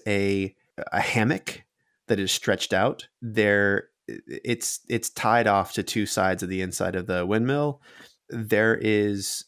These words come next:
on the wall surrounding it on the inside, it's just bark. It's, it's, it's almost like someone has stripped off the bark from, from a, uh, from, like, a maple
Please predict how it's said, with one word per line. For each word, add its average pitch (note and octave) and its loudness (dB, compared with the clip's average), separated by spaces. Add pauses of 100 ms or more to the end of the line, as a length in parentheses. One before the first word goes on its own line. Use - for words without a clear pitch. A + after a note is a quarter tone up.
on B2+ 4
the A#2+ 4
wall G#2 0
surrounding G#2 0
it A#2+ 2
on G2 0
the F#2 -2
inside, C3 -2 (380)
it's - -2
just - 0 (400)
bark. - -4 (520)
It's, - -2
it's, A2+ 0 (160)
it's A#2 0
almost C3+ 2
like G2+ 0
someone A2 0
has F#2+ 0
stripped - -2
off G2+ 2
the G#2+ 0
bark F#2 0
from, F2+ -2 (180)
from F#2 -2
a, F2 -2
uh, F2 0 (100)
from, G2+ -2
like, F2+ -4
a F#2 -4
maple G2+ -2